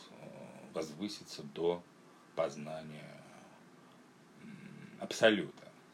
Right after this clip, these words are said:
Но метафизики, с точки зрения Гегеля, забывают о существовании этой способности, пользуются исключительно рассудком,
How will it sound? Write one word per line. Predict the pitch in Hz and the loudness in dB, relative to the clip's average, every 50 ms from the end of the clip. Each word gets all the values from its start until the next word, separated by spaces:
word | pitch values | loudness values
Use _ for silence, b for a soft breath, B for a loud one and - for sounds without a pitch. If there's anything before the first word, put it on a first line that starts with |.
| - - - - - - - - - - - - - - - | -20 -20 -20 -20 -20 -20 -20 -20 -20 -20 -20 -20 -20 -16 -2
Но | - 92 101 107 107 104 101 98 95 | 2 4 6 8 8 8 8 6 6
метафизики, | 95 107 117 127 135 147 196 220 208 180 160 139 127 - 95 | 6 6 6 6 4 4 4 4 4 4 4 2 0 -2 -2
с | - | -2
точки | - - 90 80 - - - | 2 0 0 0 2 -4 -4
зрения | 82 82 85 82 80 76 73 71 69 69 64 - - - - - - - - - - - - - - - - | -2 0 0 0 0 -2 -4 -6 -8 -10 -10 -12 -14 -14 -16 -18 -20 -20 -20 -20 -16 -12 -10 -10 -10 -8 -6
Гегеля, | 147 165 165 151 139 123 120 113 104 101 95 90 90 | -6 -6 -4 -4 -4 0 2 2 2 2 0 -4 -6
забывают | 87 98 110 113 131 135 131 123 104 87 82 80 78 80 | -2 0 4 6 6 8 12 12 12 12 10 8 4 2
о | 76 | -2
существовании | 76 87 82 - - - - 80 78 76 76 76 76 | -4 -4 -4 -4 -6 -6 -6 -4 -4 -4 -6 -8 -8
этой | 76 - - 76 | -10 -10 -12 -12
способности, | - - - 87 87 - - - 87 - 76 69 - - - - - 101 95 - - - - B B B B B B B B B - - - | -12 -8 -6 -6 -4 -4 -2 -4 -4 -2 -2 -6 -6 -8 -10 -6 -6 -6 -6 -6 -14 -20 -20 B B B B B B B B B -20 -8 0
пользуются | 101 98 90 80 80 80 78 76 - - 85 | 2 2 2 2 2 0 0 0 -2 -4 -6
исключительно | 78 - - - 82 - - - - - 73 71 71 - - - - - - - - - - - - - - - - - - - - - - - - - - - | -6 -6 -8 -8 -6 -6 -6 -6 -6 -8 -8 -10 -10 -12 -14 -18 -20 -20 -20 -20 -20 -20 -20 -20 -20 -20 -20 -20 -20 -20 -20 -20 -20 -20 -20 -20 -20 -18 -12 -4
рассудком, | - 78 78 - - - - - - 147 143 - - - 123 110 104 95 | -2 -2 0 0 -2 -4 -4 -2 -2 -2 -2 -2 -2 0 0 0 0 0